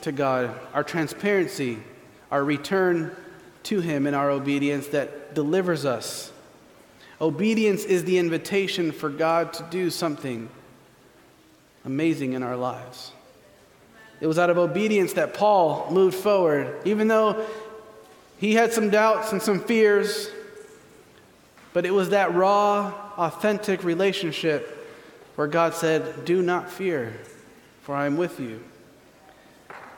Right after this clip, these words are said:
Out of obedience comes action, and out of action comes results, and those results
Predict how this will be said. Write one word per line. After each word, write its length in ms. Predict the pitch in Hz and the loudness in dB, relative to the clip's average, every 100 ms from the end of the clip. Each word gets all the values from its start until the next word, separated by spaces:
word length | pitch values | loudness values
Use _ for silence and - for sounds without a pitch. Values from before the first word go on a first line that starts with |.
| - - - | -20 -16 -2
Out 120 | 165 | 0
of 80 | 180 | 2
obedience 640 | 175 165 214 208 190 - | 2 2 0 2 0 0
comes 260 | - 170 160 | -2 -2 -2
action, 500 | 165 175 - - 160 | -2 -2 -4 -4 -2
and 140 | 151 151 | 0 0
out 120 | 156 | 0
of 100 | 156 | 0
action 440 | 160 175 175 170 | 0 -2 -2 -4
comes 280 | 156 170 160 | -2 0 0
results, 480 | 151 143 151 170 - | -2 -2 0 0 0
and 140 | 143 | -2
those 220 | 151 170 160 | 2 2 0
results 540 | 165 143 156 170 165 | -2 0 2 2 0